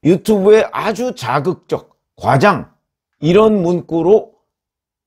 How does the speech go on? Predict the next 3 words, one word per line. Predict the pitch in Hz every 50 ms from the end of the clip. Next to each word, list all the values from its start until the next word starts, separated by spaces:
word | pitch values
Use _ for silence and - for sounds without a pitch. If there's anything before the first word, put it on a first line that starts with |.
| _ _ _ _ _ _ _ _ _ _ _
시청자들을 | - - 208 196 - 208 202 180 185 175 147 151 151 151 - - _ _
사로잡는 | _ - - 180 185 180 151 160 147 139 135 131 127 117 104 - - 220 _ _ _ _
유튜버들 | - 120 113 131 123 113 117 92 113 -